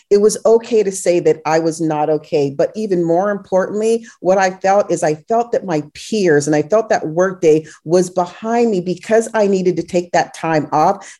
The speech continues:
to be able to be well for myself, for my family, as well as for our workmates. So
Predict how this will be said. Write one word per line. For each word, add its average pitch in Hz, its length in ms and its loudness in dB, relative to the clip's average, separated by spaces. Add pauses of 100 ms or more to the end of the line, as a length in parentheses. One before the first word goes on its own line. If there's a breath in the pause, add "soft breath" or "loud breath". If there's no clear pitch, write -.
to 190 100 2
be 175 280 0
able 233 200 4
to 254 120 -4
be 180 480 0 (180 loud breath)
well 180 800 2 (120)
for 185 200 0
myself, 190 760 0 (160)
for 165 120 2
my 147 200 -2
family, 180 640 -2
as 170 180 0
well 175 320 2
as 185 160 -4
for 180 200 0
our 160 160 2
workmates. 147 580 -2
So 156 260 4